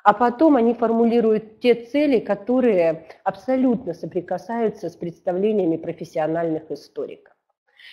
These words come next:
Хорошо, давайте к текстовой задаче. У нас не так много времени. Выборы царя. Авторский текст лежит в основе.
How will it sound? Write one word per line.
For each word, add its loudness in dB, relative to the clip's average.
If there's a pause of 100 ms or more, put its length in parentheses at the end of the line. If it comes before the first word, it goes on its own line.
(220)
Хорошо, 0
давайте 0
к -12
текстовой 0
задаче. -2
У -4
нас -6
не -4
так -6
много 0
времени. 2
Выборы 0
царя. -4 (880)
Авторский -4
текст -4
лежит -2
в -2
основе. 0